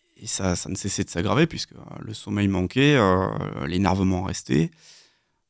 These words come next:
Donc, euh, je voyais, je, je conduisais pas dangereusement, mais en tout cas, sans le sommeil nécessaire, euh, déjà, je voyais en, en conduite, alors que, euh, ça m'arrivait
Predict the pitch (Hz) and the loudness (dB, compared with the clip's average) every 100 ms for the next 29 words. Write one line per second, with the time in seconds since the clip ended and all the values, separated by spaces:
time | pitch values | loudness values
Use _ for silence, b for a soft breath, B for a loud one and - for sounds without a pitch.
0 | - 87 90 - 67 62 65 - - - | -12 -6 -6 -4 -2 0 0 -2 -6 -10
1 | - - 117 - 87 98 104 95 87 92 | -12 -12 -12 -2 2 6 6 6 2 0
2 | 107 _ _ _ _ _ _ _ _ - | -4 _ _ _ _ _ _ _ _ -8
3 | - 139 139 147 147 143 117 139 135 131 | 4 8 10 10 8 8 8 8 8 10
4 | 127 131 160 170 123 113 117 127 110 - | 8 8 8 8 8 4 2 4 4 2
5 | _ _ _ - - 143 143 - 131 117 | _ _ _ -8 2 6 6 6 6 6
6 | 110 - 104 - 113 104 98 - - - | 6 4 2 2 2 2 0 -4 -10 -14
7 | - - - - - 113 117 117 101 104 | -16 -16 -14 -12 -8 -4 -2 0 0 0
8 | 104 - 98 110 139 - 101 - 101 90 | -4 -6 -4 2 2 4 0 0 0 0
9 | - _ _ _ _ _ _ - 104 107 | -2 _ _ _ _ _ _ 0 6 8
10 | 135 139 156 139 | 8 10 8 6